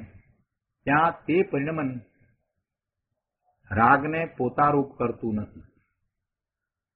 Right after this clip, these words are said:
તેમ તે જ્ઞાનનું પરિણમન રાગ રૂપે થતું નથી. પોતે જ્ઞાતા દ્રષ્ટાપણે પરિણમે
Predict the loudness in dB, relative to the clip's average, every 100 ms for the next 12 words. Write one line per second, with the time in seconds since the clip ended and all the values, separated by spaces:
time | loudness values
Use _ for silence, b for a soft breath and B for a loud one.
0 | _ _ -2 0 0 -6 -14 -2 2 2
1 | 2 -2 0 0 0 -4 -2 -2 0 -2
2 | -2 -4 -10 _ _ -12 -2 0 0 -2
3 | -4 -4 -4 -6 _ _ _ _ -6 -2
4 | 0 0 -2 -8 _ _ _ _ _ _
5 | _ _ _ _ _ _ _ _ _ _
6 | _ _ -10 -8 -4 -4 -2 -2 0 0
7 | -2 -4 -2 -2 -2 -2 -2 -2 -4 -2